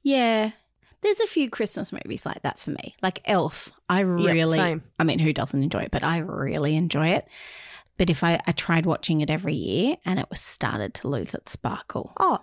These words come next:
Speaker 2: absolutely. Which is why I have decided for the past, uh, couple of years not to watch Christmas Vacation,
Speaker 1: Mm.
Speaker 2: just because, like, I love it. But, uh, by the way, sorry,
Speaker 1: Yes.
Speaker 2: Thomas Brodie Sa-, uh, Sangster is the
Speaker 1: Yes.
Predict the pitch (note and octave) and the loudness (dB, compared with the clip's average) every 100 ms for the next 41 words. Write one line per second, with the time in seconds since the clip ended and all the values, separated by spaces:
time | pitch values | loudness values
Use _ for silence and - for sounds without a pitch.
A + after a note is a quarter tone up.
0 | _ D#4 - - D4 D#4+ - E3 - _ | _ -2 0 0 2 2 0 -2 -4 _
1 | - - - - D4 D#4 - C4+ D4 D#4+ | -20 -18 -10 -4 0 0 2 2 4 2
2 | - B3 A#3+ A3+ A#3 - G3+ A3 F#3+ F#3 | 2 2 4 2 2 0 2 4 4 4
3 | E3+ - G3 F#3 F#3 F3 E3+ - - F#3+ | 2 0 -2 0 0 2 0 -2 0 0
4 | E3+ E3 - F#3 F#3 E3 F3 D#3+ F3+ - | 2 0 -2 0 0 2 2 2 0 0
5 | - E3+ D#3+ - - - E3+ E3 D#3+ D3+ | 0 2 0 -2 -4 -2 -2 0 -2 -2
6 | D3+ - E3 E3 - A3+ D#4+ - G#3 G#3+ | -2 -2 0 0 0 -2 -2 0 2 4
7 | G#3+ G#3 G3+ G3 A3 B3 A#3 - G3+ F3 | 4 2 2 2 2 2 0 2 2 2
8 | - - - E3+ E3 D#3+ F3 E3+ - C#4 | 0 -4 -4 -2 2 4 4 2 2 0
9 | - F#3 D3 - _ _ G3+ G3+ - G3+ | 0 0 -2 -4 _ _ 2 2 2 0
10 | A#3 A3 G#3 F3 - G3+ F3 F3+ A3+ G#3 | 2 2 2 2 2 2 2 2 2 2
11 | - G3 F#3 F3+ F3+ E3+ - - E3 E3 | 2 0 2 0 0 -2 -2 0 2 0
12 | - F#3 E3+ - D#3 D#3 - D#3+ D#3+ E3+ | 0 0 0 0 -2 -2 -2 -2 2 2
13 | F3 - | 2 -4